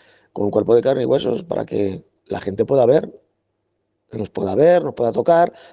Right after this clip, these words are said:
podamos interrelacionarnos con los seres humanos, ¿eh? No podrá ser con un cuerpo, con el cuerpo espiritual y glorioso.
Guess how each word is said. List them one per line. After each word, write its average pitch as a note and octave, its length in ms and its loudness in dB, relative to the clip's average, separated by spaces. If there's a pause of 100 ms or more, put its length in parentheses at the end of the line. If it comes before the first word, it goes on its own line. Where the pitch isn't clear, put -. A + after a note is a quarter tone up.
podamos B2 300 0
interrelacionarnos A#2+ 1040 0
con G#2+ 140 -2
los G2+ 120 -2
seres A2 240 -2
humanos, F#3 520 -2 (1200)
¿eh? A#2+ 200 -2
No D#3 120 0
podrá A#2 360 2
ser - 340 4
con B2 160 -6
un A#2+ 80 -4
cuerpo, A#2 680 2
con - 180 -8
el G#2 80 -4
cuerpo B2+ 260 0
espiritual G#2+ 520 -4
y G#2 80 0
glorioso. - 520 -12